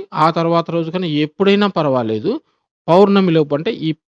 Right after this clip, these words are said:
మనకి ఏదైతే నెల రోజులు టైమ్ ఉంటుంది, ఇరవై తొమ్మిది రోజులు టైమ్ ఉంటుంది. ఈ ఇరవై తొమ్మిది రోజుల లోపల ఎప్పుడైనా సరే నెక్స్ట్ డే వెంటనే, ఆదివారం కాబట్టి సోమవారం కూడా చేసుకోవచ్చు.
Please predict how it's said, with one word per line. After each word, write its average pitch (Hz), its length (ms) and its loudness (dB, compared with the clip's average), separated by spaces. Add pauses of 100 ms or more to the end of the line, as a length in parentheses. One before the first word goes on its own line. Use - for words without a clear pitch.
(300)
మనకి 143 380 -4
ఏదైతే 160 240 0
నెల 139 280 2
రోజులు 135 280 0
టైమ్ 120 260 -4
ఉంటుంది, 98 280 -10
ఇరవై 135 240 -4
తొమ్మిది 120 340 -6
రోజులు 113 220 -2
టైమ్ 120 200 -6
ఉంటుంది. 104 220 -10
ఈ 127 80 -4
ఇరవై 147 300 2
తొమ్మిది 151 360 -2
రోజుల 131 320 0 (100)
లోపల 147 380 2 (520)
ఎప్పుడైనా 151 800 4
సరే 110 340 -4 (100)
నెక్స్ట్ 92 380 -12
డే 135 160 2
వెంటనే, 156 400 -2 (640)
ఆదివారం 156 380 4
కాబట్టి 160 280 0
సోమవారం 151 520 0
కూడా 165 220 2
చేసుకోవచ్చు. 101 600 -2